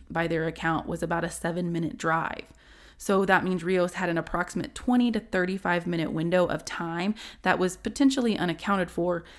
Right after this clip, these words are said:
if all these timestamps of his whereabouts were accurate.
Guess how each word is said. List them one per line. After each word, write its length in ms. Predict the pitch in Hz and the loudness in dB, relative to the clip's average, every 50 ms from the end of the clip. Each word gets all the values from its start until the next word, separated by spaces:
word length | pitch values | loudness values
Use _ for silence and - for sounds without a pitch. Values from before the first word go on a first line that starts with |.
| - - - - - | -20 -20 -8 2 6
if 260 | 220 226 233 226 226 - | 8 8 8 6 4 0
all 220 | - 170 175 175 165 | 2 4 4 4 4
these 200 | 170 170 165 - | 2 -2 -4 -4
timestamps 720 | - - - 220 220 214 220 - - 160 170 170 165 - | -4 0 2 2 2 2 2 -2 -4 -4 -2 -4 -4 -4
of 100 | 156 151 | -6 -6
his 120 | 160 165 | -6 -2
whereabouts 560 | 180 208 233 220 190 170 165 170 156 - - - | 0 2 2 4 2 2 0 -2 -4 -6 -6 -4
were 140 | 143 - | 0 2
accurate. 640 | - 165 160 - - - - 80 85 - - - - | 2 2 2 0 -4 -6 -4 -4 -4 -4 -6 -12 -18